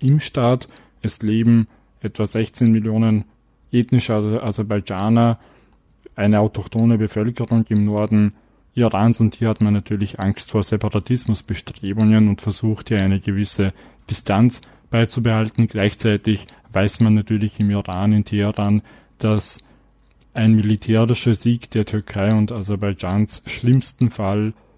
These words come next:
eben zu diesen pantürkischen Ambitionen vor der Haustür Irans führen könnten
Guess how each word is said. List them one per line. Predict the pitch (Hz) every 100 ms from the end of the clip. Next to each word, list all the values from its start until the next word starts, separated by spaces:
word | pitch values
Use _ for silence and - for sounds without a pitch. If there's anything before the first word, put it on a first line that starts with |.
| _ _
eben | 110 107 113 110
zu | - 113
diesen | 107 110 107 113 107 - - - _ _ _ _ _ -
pantürkischen | - 123 135 127 123 131 - 120
Ambitionen | 104 107 104 110 107 110 110
vor | - 110 104
der | 104 101
Haustür | 98 98 - - 98 98 _
Irans | 110 104 95 110
führen | - 104 95
könnten | 104 104 110